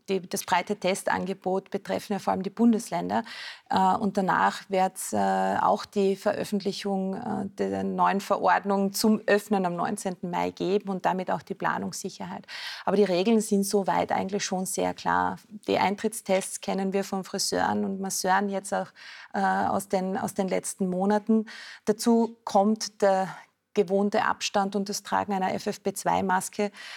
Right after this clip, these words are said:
Nach wie vor müssen Besuchergruppen, Gästegruppen eingeschränkt werden. Aber es gibt auf jeden Fall die Perspektive, dass sich die ganze Situation in den nächsten Wochen auch bessert, wenn wir uns jetzt nur einmal an diese Sicherheitsmaßnahmen halten.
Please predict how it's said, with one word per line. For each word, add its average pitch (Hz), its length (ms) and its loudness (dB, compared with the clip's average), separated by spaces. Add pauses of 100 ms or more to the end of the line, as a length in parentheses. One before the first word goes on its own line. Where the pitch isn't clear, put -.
(140)
Nach 196 200 2
wie 202 80 2
vor 202 280 2
müssen 214 480 4
Besuchergruppen, 214 720 0
Gästegruppen 202 600 -2
eingeschränkt 196 680 0
werden. 180 280 2 (240)
Aber 196 140 -2
es 196 140 -6
gibt 226 240 2
auf 196 160 -2
jeden 208 180 0
Fall 202 160 -2
die 196 80 -4
Perspektive, 196 720 -4 (280)
dass 196 140 -2
sich - 360 -4
die 202 80 0
ganze 202 260 2
Situation 196 640 -2
in 196 100 0
den 190 120 0
nächsten 185 360 -2
Wochen 196 240 0
auch 185 140 -6
bessert, 202 420 0
wenn 202 120 2
wir 196 80 0
uns 190 140 -4
jetzt 185 300 0
nur 208 80 2
einmal 190 260 0 (320)
an 202 100 0
diese 196 200 0
Sicherheitsmaßnahmen 202 920 -4
halten. 202 320 -8